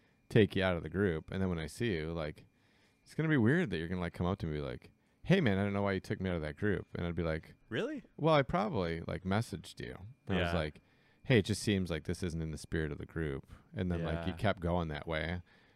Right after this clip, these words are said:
Speaker 1: and, like, I just, like, I guess for me it would just be a short answer of, like, "Yeah, I just don't have a lot of time."
Speaker 2: Mm-hmm.
Speaker 1: So I guess, like, it, just stay away from gray,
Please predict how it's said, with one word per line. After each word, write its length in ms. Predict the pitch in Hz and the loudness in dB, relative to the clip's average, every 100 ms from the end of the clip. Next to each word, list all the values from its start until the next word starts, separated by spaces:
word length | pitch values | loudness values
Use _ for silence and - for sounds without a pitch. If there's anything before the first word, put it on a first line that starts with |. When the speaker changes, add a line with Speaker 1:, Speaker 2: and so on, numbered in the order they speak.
| _ - | _ 0
Speaker 1:
and, 160 | 87 | 2
like, 180 | 85 82 | 2 0
I 80 | 92 | 0
just, 340 | 92 80 - 82 | -2 -4 -6 -4
like, 280 | 80 - - - - _ - | -4 -4 -14 -20 -20 _ -2
I 60 | |
guess 140 | 104 104 | 0 2
for 100 | 98 | 2
me 160 | 98 101 | 4 4
it 20 | |
would 100 | 85 | 2
just 140 | 85 | 0
be 60 | 90 | -2
a 40 | |
short 320 | 78 - 95 82 | -2 2 2 2
answer 320 | 87 95 76 | -2 -4 -6
of, 120 | 67 - | -8 -8
like, 200 | - - | -4 0
"Yeah, 80 | 143 | 0
I 20 | |
just 140 | 127 | 2
don't 60 | 139 | 2
have 100 | 131 | 4
a 40 | |
lot 120 | 110 87 | 2 0
of 60 | |
time." 440 | - 85 90 76 - - _ _ | -2 -2 -2 -4 -10 -20 _ _
Speaker 2:
Mm-hmm. 240 | 95 90 85 - _ | -6 -4 -6 -10 _
Speaker 1:
So 140 | - 110 | 0 2
I 80 | 92 | 4
guess, 260 | 107 101 | 4 2
like, 260 | 101 85 - _ - - _ _ _ _ _ _ _ _ _ | 0 -4 -8 _ -20 -20 _ _ _ _ _ _ _ _ _
it, 160 | - 117 | -8 -2
just 200 | 104 - | 0 0
stay 300 | - 113 98 | 2 4 6
away 260 | 95 92 87 | 4 2 0
from 180 | 87 | -4
gray, 400 | 82 85 71 60 | -2 -2 -2 -6